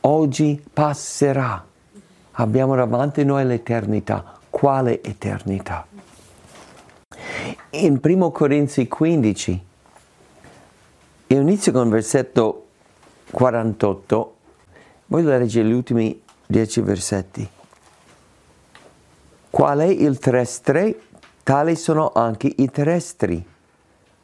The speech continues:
E qual è il celeste, tali saranno anche i celesti. E come abbiamo portato l'immagine del terrestre,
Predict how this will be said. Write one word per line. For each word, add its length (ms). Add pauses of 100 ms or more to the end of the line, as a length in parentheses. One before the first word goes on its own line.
(140)
E 100
qual 240
è 60
il 260
celeste, 880 (400)
tali 320
saranno 540
anche 320
i 80
celesti. 580 (440)
E 140
come 360
abbiamo 400
portato 680
l'immagine 880
del 380
terrestre, 720